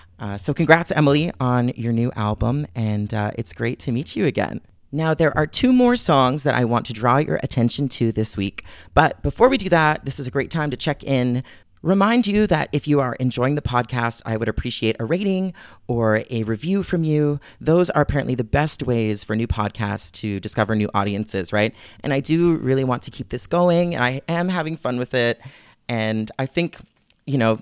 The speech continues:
getting started this week was just a really hard thing for me. But now that I'm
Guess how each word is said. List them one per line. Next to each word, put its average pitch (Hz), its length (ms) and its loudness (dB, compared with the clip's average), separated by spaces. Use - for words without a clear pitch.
getting 139 400 -2
started 117 580 2
this 104 180 -6
week 110 200 -6
was 107 100 -6
just - 180 -6
a 113 60 -4
really 107 200 -2
hard 104 300 -6
thing 98 160 -6
for - 140 -8
me. 95 220 -4
But 98 320 -6
now 135 200 0
that 139 200 -2
I'm 117 240 2